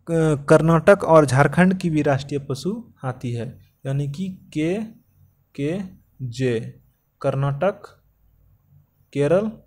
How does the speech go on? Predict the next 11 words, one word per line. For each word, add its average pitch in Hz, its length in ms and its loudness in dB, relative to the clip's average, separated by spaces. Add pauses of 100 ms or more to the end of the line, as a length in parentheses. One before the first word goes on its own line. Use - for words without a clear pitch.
(100)
झारखंड, 120 580 -4
तीनों 151 500 -10
की 156 120 -12
राष्ट्रीय 143 380 -10
पशु 165 360 -10 (720)
हाथी 123 540 -6
है। 110 420 -10 (3750)
देखते - 240 -12
हैं 135 120 -6
अगला 143 240 -4
क्वेश्चन। 156 480 -8